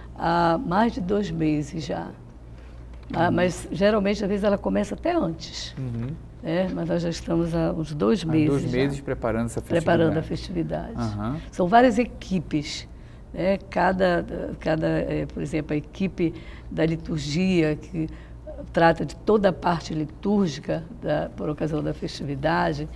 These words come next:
Speaker 1: Tem a equipe da cozinha, que vai preparar lá do, né, pra ir pro arraial. Tem o arraial. Enfim, são várias equipes.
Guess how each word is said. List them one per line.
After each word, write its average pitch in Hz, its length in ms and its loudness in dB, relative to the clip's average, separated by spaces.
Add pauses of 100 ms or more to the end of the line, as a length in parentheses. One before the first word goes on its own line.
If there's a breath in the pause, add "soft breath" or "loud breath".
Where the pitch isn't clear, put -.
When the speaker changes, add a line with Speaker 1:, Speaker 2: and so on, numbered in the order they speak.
(460 loud breath)
Speaker 1:
Tem 214 200 4
a 196 100 8
equipe 180 480 0
da 165 280 4 (240 loud breath)
cozinha, 170 880 6
que 156 140 -8
vai 160 200 2
preparar 160 640 2
lá 151 240 4
do, 139 240 -4 (400 loud breath)
né, 160 500 0 (120)
pra 147 340 2
ir 143 140 -6 (100)
pro 147 380 -4 (200)
arraial. 156 540 2
Tem 196 220 -2
o 185 100 4
arraial. 156 720 0 (420 loud breath)
Enfim, 208 400 4
são 214 240 0
várias 220 420 6
equipes. - 720 -4